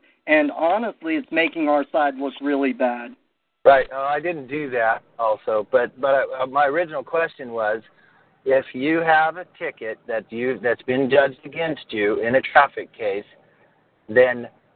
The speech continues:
Speaker 2: what remedy would you apply as common law versus the remedy that I'm applying, which is four seventy-three D, motion for vo-, void judgment under the statute?
Speaker 1: Okay, as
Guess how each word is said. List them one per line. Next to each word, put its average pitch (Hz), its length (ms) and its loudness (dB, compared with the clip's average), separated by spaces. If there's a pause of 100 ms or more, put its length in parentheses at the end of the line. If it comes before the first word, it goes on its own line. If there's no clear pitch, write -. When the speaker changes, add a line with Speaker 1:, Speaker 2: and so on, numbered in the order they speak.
(220)
Speaker 2:
what 131 300 0
remedy 147 420 -6
would 127 200 -2
you 165 220 2
apply 120 520 -6
as 120 140 -6 (100)
common 127 320 -2
law 127 280 2
versus 120 520 -8
the 117 80 -4
remedy 123 440 0
that 107 160 2
I'm 139 260 4
applying, 113 580 -6
which 113 220 -2
is 107 120 -4 (120)
four 110 200 6 (100)
seventy-three 120 600 -8
D, 117 440 -4 (100)
motion 123 460 0
for 123 140 -2
vo-, 120 320 6
void 120 240 -4
judgment 120 420 -4
under 107 180 -10
the 98 160 -10
statute? 107 460 -2 (340)
Speaker 1:
Okay, 180 320 2
as 175 120 -6